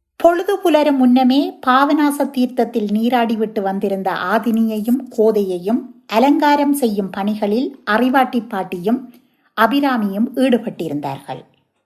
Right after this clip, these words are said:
இரு குழந்தைகளின் தாயாக கோதையின் தாய் சஞ்சலப்பட்டு கொண்டிருந்தாலும்,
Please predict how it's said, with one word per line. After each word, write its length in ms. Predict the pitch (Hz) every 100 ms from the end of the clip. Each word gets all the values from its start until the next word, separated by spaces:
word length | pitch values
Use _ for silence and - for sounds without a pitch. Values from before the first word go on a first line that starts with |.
| _ _ _ _ _ _ _ _ _ _ _ _ _
இரு 340 | - 359 427 -
குழந்தைகளின் 720 | 330 311 311 294 285 269 254
தாயாக 840 | 254 226 240 240 240 247 277 370 -
கோதையின் 580 | - 269 277 247 233 208
தாய் 240 | 214 233 320 -
சஞ்சலப்பட்டு 680 | 262 269 294 302 285 214 220
கொண்டிருந்தாலும், 840 | - 202 208 202 196 185 185 226